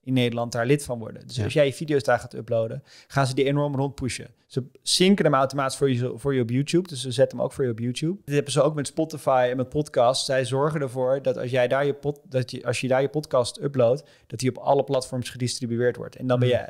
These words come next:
Speaker 1: dus, dus dan ben je, eh, opereer je vanuit de plek waar jij vervolgens eigenaar wordt van je publiek. Want ik kan me voorstellen, ik ga me sowieso inschrijven voor die, voor die,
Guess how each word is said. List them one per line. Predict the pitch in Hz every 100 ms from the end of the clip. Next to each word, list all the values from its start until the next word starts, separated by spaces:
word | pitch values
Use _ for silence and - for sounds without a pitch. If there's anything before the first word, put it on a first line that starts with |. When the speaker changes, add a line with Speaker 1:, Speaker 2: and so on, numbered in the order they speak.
| -
Speaker 1:
dus, | 127 120
dus | - 123 123 -
dan | 127
ben | 120 123
je, | 123 113 - _ _ _ _ _ _
eh, | 123 110 -
opereer | 147 139 135 175
je | 175
vanuit | 147 127
de | 120
plek | 151 151
waar | 123
jij | 131 143
vervolgens | - 139 117
eigenaar | - 139 170 160 135 127
wordt | 123 131
van | - 135 127 135 - _ _ _
je | 131 120
publiek. | 123 143 156 - _ _ _
Want | 127 127 - _ _ _
ik | 143
kan | - 139
me | 123
voorstellen, | 160 175 139 123 123 175 _ _ _ _
ik | - 151
ga | - 135
me | 127
sowieso | 135 131 127
inschrijven | 139 160 135 123
voor | 123
die, | 117 -
voor | - 120
die, | 117 110